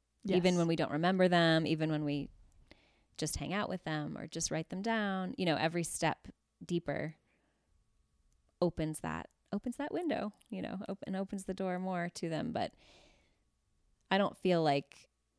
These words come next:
Speaker 1: anybody has to engage with their dreams in any certain way in order to make that relationship valuable. You know, you, there's just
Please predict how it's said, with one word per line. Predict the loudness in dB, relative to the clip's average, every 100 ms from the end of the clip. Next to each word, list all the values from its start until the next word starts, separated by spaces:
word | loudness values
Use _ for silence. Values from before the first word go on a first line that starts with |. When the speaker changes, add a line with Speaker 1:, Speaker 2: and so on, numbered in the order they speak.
| _
Speaker 1:
anybody | -2 0 0 -2
has | -2 -6 -8
to | -8 -6
engage | -4 -4 -6
with | -8 -8
their | -8
dreams | -6 -6 -6
in | -6
any | -6 -6
certain | -6 -6 -6
way | -4 -4
in | -4
order | -6 -6 -8
to | -8 -6
make | -6 -6
that | -6 -6
relationship | -6 -6 -8 -8 -10 -6
valuable. | -4 -2 -4 -4 -6 -8 _ _ _ _ _ _ _ _
You | -2 0
know, | 2
you, | 2 2
there's | 2 0
just | -2 -4